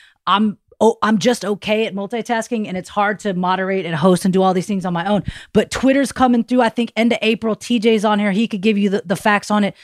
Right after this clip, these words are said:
There's gonna be a co-moderator feature soon. So we'll be able to take questions in real time from y'all in the space.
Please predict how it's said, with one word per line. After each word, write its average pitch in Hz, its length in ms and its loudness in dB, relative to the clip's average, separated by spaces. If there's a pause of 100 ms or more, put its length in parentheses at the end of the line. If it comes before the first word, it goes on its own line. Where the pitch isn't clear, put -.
(200)
There's 185 140 -2
gonna 226 140 2
be 208 100 2
a 185 60 0
co-moderator 208 760 2
feature 180 320 -6
soon. 214 640 2 (180)
So 185 120 -4
we'll 214 160 2
be 220 120 2
able 202 140 0
to 185 80 -4
take 208 260 -2
questions 208 520 -4
in 208 220 -4
real 208 220 -2
time 185 340 -2
from 208 340 0
y'all 180 220 2
in 190 160 -2
the 185 80 -2
space. 185 440 0